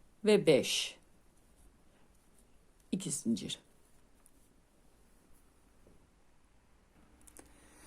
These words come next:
Ve arkadaşlar, iki zincirden sonra iki motif arasında üç adet zincir çekmiştik.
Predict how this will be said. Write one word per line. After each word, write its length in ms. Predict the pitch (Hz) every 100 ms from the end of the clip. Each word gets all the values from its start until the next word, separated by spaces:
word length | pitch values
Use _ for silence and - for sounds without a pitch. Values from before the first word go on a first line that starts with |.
| - - - - -
Ve 140 | 214 247
arkadaşlar, 840 | 254 262 226 214 208 180 185 196 - - - - - - - - - - -
iki 280 | - 190 277
zincirden 600 | 269 247 202 202 190 196
sonra 600 | 240 - 190 170 160 165 - - - -
iki 260 | 208 - 392
motif 420 | 277 214 220 196 -
arasında 840 | 226 208 196 185 180 160 156 170 - - - - - - - - - - - - - - - -
üç 180 | 320 285
adet 280 | 208 185 180
zincir 360 | 160 151 180
çekmiştik. 840 | 214 233 226 226 226 - 226 214